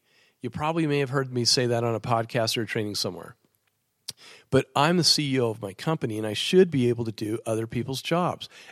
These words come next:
at least understand them enough that I could fumble through them if I need to. Well,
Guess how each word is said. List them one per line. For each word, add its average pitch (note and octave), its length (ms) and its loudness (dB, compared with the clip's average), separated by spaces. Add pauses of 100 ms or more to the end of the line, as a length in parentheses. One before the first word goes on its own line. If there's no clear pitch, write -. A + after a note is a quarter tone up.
at - 220 -4
least C3 440 0 (120)
understand B2+ 680 -2
them A2+ 140 -2
enough G#2 380 -6 (320)
that A2+ 100 -2
I A2 80 -2
could G#2+ 160 -8
fumble D#3 400 0
through C3+ 200 -4
them A#2+ 120 -2
if A2+ 120 -6
I G#2 80 -4
need G2 220 -10
to. - 140 -12 (640)
Well, C3+ 380 0